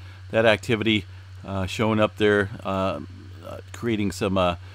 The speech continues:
well, you can see it there on the map, some, uh, surface quaking over here to the, uh, west of the Vancouver Island ranges and some other, uh, activity here. Looks like some quarry blasts or explosions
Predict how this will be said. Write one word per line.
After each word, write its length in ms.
well, 160
you 40
can 180
see 200
it 100
there 140
on 120
the 40
map, 380
some, 260
uh, 100
surface 340
quaking 440
over 160
here 180
to 180
the, 320
uh, 120
west 360
of 100
the 60
Vancouver 440
Island 260
ranges 400
and 180
some 160
other, 320
uh, 320
activity 500
here. 120
Looks 200
like 100
some 180
quarry 380
blasts 400
or 120
explosions 920